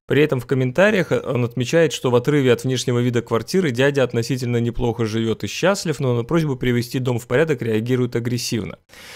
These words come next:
Я по этому поводу просто, опять же, тоже у себя сделал пост и написал, как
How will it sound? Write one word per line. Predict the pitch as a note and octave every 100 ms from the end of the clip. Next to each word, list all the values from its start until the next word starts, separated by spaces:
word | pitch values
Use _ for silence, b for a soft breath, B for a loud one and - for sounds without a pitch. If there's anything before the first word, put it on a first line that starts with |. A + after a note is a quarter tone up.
| B
Я | C#3 C3 G#3
по | A3 F#3
этому | F3+ E3+ D#3
поводу | A3 C#4 F#3 C3+ - _ _ _ -
просто, | D3 - C#3
опять | C3+ D#3+
же, | B2+
тоже | B2+ - C#3+
у | C3+
себя | C3+ C3 B2+
сделал | A#2 A#2 A#2+ A#2+
пост | B2 G3 G#3+ - -
и | C3 C3
написал, | C3 B2+ B2+ G3+ F#3+ -
как | - A3+